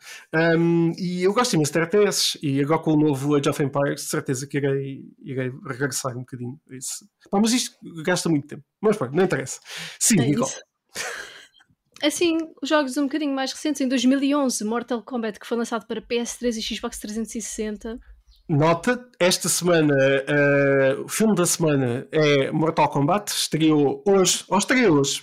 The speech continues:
Speaker 1: precisamente, numa segunda-feira. Como é que é possível um filme estrear à segunda-feira?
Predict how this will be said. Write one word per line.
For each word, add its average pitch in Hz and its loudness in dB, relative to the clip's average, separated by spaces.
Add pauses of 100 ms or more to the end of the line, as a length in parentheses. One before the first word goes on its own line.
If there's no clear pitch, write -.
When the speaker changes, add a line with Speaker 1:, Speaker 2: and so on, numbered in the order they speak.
(140)
Speaker 1:
precisamente, 139 -2 (100)
numa 254 4
segunda-feira. 208 2 (240)
Como 269 2
é 262 2
que 285 4
é - -2
possível 226 4
um 233 4
filme 233 0
estrear 214 0
à 208 0
segunda-feira? 160 0